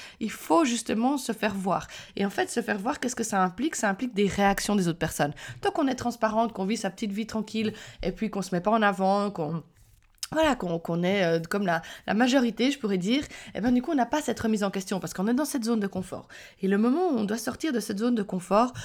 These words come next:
pour se faire connaître, pour devenir visible, euh, pour faire connaître sa marque, ses programmes, essayer de vendre ses offres, eh ben, tout d'un coup, on est face à des jugements.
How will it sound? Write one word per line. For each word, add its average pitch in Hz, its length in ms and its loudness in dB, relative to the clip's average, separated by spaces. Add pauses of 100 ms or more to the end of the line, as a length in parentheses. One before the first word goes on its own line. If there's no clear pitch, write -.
(160)
pour 185 120 -4
se 220 100 2
faire 240 220 0
connaître, 185 420 0
pour 190 220 -4
devenir 202 280 0
visible, 208 520 0
euh, 165 180 4
pour - 140 -12
faire - 180 -8
connaître 269 240 -2
sa 226 100 -2
marque, 190 220 -2
ses 202 100 -4
programmes, 185 460 2
essayer 175 220 -6
de 165 80 -2
vendre 220 360 2
ses 175 220 -6
offres, 175 260 -2 (380)
eh - 80 -4
ben, 220 180 2
tout 233 120 -6
d'un 208 100 0
coup, 285 360 4
on 196 100 -2
est 175 80 -2
face 240 400 0
à 170 100 0
des 196 220 2
jugements. 175 540 -2